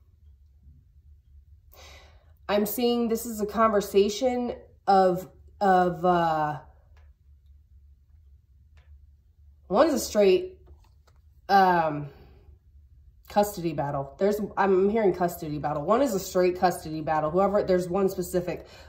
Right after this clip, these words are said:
with that one. Um, and you have no clue it's coming. Okay, so I'm sorry, whoever that, you got a heads up, but there's something about that.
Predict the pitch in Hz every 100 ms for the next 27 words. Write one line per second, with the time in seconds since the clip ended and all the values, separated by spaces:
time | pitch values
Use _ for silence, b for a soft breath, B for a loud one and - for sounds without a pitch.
0 | - 190 190 185 165 170 160 156 B B
1 | B - 196 185 180 185 180 208 180 190
2 | 190 180 175 - 170 151 143 - - _
3 | - - - 165 185 175 175 175 - 190
4 | 170 - - - - - - 180 175 185
5 | 175 165 147 - 185 185 185 175 180 180
6 | 185 180 175 175 160 - 185 165 - 175
7 | 180 196 180 175 170 160 165 156 B